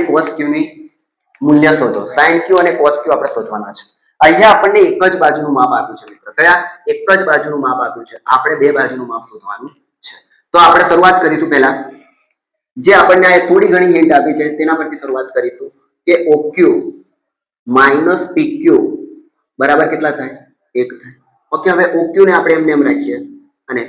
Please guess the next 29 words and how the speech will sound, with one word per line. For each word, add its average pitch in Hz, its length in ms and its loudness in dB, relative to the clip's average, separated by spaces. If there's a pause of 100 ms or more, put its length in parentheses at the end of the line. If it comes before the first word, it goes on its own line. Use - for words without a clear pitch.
પી 156 160 -2
ક્યુ 190 120 6
ને 175 140 4
બરાબર 160 180 2
ની 151 120 -2
આ 139 120 0
બાજુ 117 160 -6
મોકલીએ 113 480 -10
તો - 80 -20 (640)
વન 160 200 4 (340)
માઇનસ 151 460 2
છે 190 140 2
પી 170 120 0
ક્યુ 156 160 -2
બરાબર 156 220 2
ની 160 120 -2
આ 160 60 -2
બાજુ 160 240 -4
જશે 156 180 -6
તો 160 80 -8
કેવો 165 180 -6
થઈ 160 200 -6
જશે? 151 180 -12 (340)
પ્લસ 139 300 0
થઈ 110 160 -6
જશે. - 220 -14
કેવો 147 160 4
થઈ 147 180 0
જશે? 143 160 -4